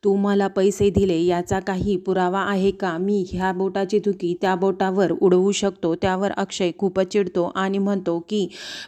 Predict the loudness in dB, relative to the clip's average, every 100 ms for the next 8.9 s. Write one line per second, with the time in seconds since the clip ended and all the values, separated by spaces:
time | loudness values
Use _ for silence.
0 | -2 0 2 2 2 2 0 2 2 2
1 | 2 2 2 0 0 0 2 2 2 0
2 | 0 2 0 0 0 0 0 -2 -2 -2
3 | -2 -2 -2 -2 -2 0 0 0 -2 -2
4 | -2 -2 -2 -4 -4 -4 -2 0 0 0
5 | 0 -2 -2 -2 2 2 2 0 -2 0
6 | -2 -4 -12 -18 _ _ -16 -6 -4 -2
7 | -2 0 0 0 0 -2 0 0 0 2
8 | 2 2 0 0 2 2 0 0 -4